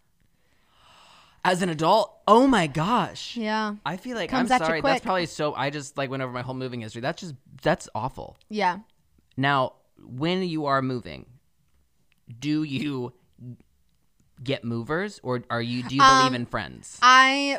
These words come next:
Speaker 2: first of all, have done most of the moving, like, on my own. I think the l-, since I moved to L A, you have helped with, like,
Speaker 1: Your
Speaker 2: the big
Speaker 1: fridge.
Speaker 2: stuff.
Speaker 1: I'll never forget that.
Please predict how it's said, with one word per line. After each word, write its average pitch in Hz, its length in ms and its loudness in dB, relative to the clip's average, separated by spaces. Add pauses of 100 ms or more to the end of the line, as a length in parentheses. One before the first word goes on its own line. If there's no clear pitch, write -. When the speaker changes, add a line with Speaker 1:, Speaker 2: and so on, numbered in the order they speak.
Speaker 2:
first 302 320 -2
of 233 80 -4
all, 202 560 2 (480)
have 226 240 -4
done 220 240 -2
most 233 320 -4
of 226 140 -10
the 208 80 -6
moving, 226 640 -4
like, 208 200 -4
on 185 200 -4
my 185 220 -6
own. 202 420 -8 (500)
I 202 100 -4
think 202 380 -8
the 208 80 -6
l-, 190 280 -6 (120)
since 214 340 -8
I 214 80 -4
moved 202 200 -8
to 196 80 -4
L 185 260 -2
A, 196 340 -4
you 190 340 -6
have 208 120 -8
helped 202 340 -4 (380)
with, 202 200 -8
like, 190 200 -4 (280)
Speaker 1:
Your 110 140 -10
Speaker 2:
the 214 120 -6
big 190 340 -2
Speaker 1:
fridge. 214 100 -12
Speaker 2:
stuff. 214 580 -2
Speaker 1:
I'll 139 120 0
never 127 220 -2
forget 113 260 -10
that. 95 240 -10